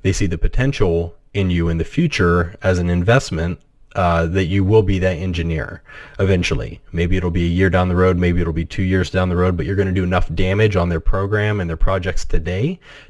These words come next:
to be able to make it worthwhile. And they know down the road it's gonna return dividends for them for investing in you now.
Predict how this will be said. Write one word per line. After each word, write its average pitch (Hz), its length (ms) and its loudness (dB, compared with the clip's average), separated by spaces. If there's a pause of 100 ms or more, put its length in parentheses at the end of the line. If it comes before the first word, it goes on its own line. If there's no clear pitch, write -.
to - 60 -6
be 95 120 2
able 95 100 2
to 95 60 0
make 92 180 -2
it 82 80 -2
worthwhile. 80 720 -2 (280)
And 90 120 -2
they 85 120 0
know 95 360 4
down 87 220 -2
the 80 80 -6
road 95 380 2
it's - 180 -10
gonna 87 180 -4
return 87 600 0
dividends 87 480 0
for - 160 -2
them 85 260 0
for 85 160 -4
investing 85 560 -2
in 82 100 -2
you 80 120 -2
now. 85 540 -4